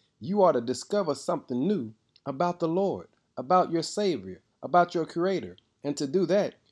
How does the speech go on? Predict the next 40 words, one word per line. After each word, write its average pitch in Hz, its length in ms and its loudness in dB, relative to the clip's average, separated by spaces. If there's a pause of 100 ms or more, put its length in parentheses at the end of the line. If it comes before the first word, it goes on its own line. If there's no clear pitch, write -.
you 196 240 4
and 190 120 4
I 185 80 2
have 175 140 -4
to 131 80 -6
put 208 260 2
on 123 160 4
our 104 160 -2
new 113 240 0
nature. 113 460 -4 (360)
I 180 100 2
want 185 280 2
you 170 80 -4
to 131 80 2
know 147 240 2
today, 110 380 -4 (280)
you 190 140 -4
can 110 220 -6
walk 147 260 2
in 139 140 -2
the 95 80 -10
power 135 400 -2
of 120 180 0
your 113 140 -2
newness. 101 580 -4 (300)
And 113 240 -4
make 208 160 4
sure 196 240 2
you 170 200 4
discover 143 600 -2
something 143 380 -6
today 120 280 -4
about 131 380 2
yourself, 123 500 -6 (400)
about 127 320 2
your 123 140 2
Lord, 127 420 2 (240)
about 139 320 2
your 120 140 -2
Savior 123 560 -4